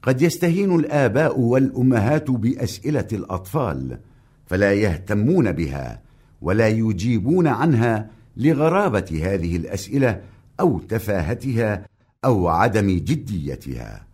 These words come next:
وهم بذلك يتناسون أن من حق الأطفال أن يفكروا بطرائقهم الخاصة التي تمتاز بالبساطة والوضوح، وأن هؤلاء الأطفال يطلقون أسئلتهم البسيطة الساذجة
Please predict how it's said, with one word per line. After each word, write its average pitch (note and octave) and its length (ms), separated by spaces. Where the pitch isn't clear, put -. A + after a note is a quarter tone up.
وهم D#3+ 400
بذلك C#3+ 520
يتناسون B2+ 920
أن G2+ 420
من F2+ 160
حق - 320
الأطفال C#3 840
أن A#2 140
يفكروا C#3+ 760
بطرائقهم C#3+ 1080
الخاصة B2+ 720
التي C#3 420
تمتاز B2+ 680
بالبساطة A2 1000
والوضوح، G2 800
وأن G2 360
هؤلاء G2 640
الأطفال A#2 680
يطلقون B2 680
أسئلتهم B2 840
البسيطة A#2 800
الساذجة B2+ 720